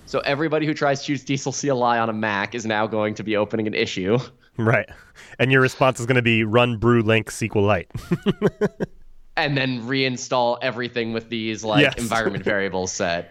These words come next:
Speaker 2: If you brew link it, then, like, it force, it re-, it basically replaces, I imagine when you brew install S Q Lite, it says, like, it, it didn't link it because there's a system S Q Lite. And then if you brew link it, it'll be in your path before the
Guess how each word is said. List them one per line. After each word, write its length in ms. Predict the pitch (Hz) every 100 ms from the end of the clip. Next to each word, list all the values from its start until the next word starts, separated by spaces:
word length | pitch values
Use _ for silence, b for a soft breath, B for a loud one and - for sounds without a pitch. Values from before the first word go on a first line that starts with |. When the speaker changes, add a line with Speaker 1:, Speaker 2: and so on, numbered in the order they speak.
| B
Speaker 2:
If 160 | 131 123
you 100 | 131
brew 300 | 113 143 165
link 260 | 135 135 120
it, 180 | 90 -
then, 300 | 110 107 107
like, 180 | 104 107
it 100 | 101
force, 300 | - 117 -
it 60 | 117
re-, 180 | 107 113 -
it 160 | 113
basically 680 | 117 117 110 104 101 101 127 -
replaces, 840 | 110 - 104 - 92 92 - - b b b
I 80 | 120
imagine 380 | 160 160 131
when 80 | 123
you 100 | 117
brew 200 | 107 120
install 260 | 110 - 110
S 80 | -
Q 80 | 104 107
Lite, 200 | 107 95
it 80 |
says, 180 | - 101
like, 180 | 101 92
it, 100 | 95 -
it 100 | 113
didn't 260 | 110 98 82
link 220 | 107 98
it 160 | 95
because 240 | 107 98 92
there's 140 | 90
a 60 | 90
system 300 | - - 92
S 80 | 90
Q 100 | 87 90
Lite. 280 | 90 92 - - B B B B B -
And 140 | 101
then 160 | 98 95
if 140 | 92
you 120 | 98
brew 280 | 87 110 107
link 220 | 101 104
it, 180 | 90 85 _ -
it'll 180 | 95
be 220 | 87 98 95
in 100 | 92
your 100 | 85
path 400 | 92 87 - -
before 520 | 85 - 87 87 82
the 440 | 80 82 82 82